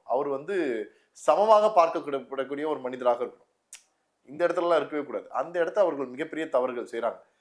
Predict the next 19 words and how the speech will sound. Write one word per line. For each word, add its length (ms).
So, 460
இது 240
வந்து 340
நீங்க 200
அடிப்படையில 600
பல 220
விஷயங்களை 380
மாத்த 240
வேண்டியது 240
இருக்கு. 220
இதை 160
மாத்தாம 540
நீங்க 180
எதையுமே 420
சாதிக்கவே 540
முடியாது. 280
ஒண்ணு. 200
ரெண்டாவது, 500
இன்னும் 500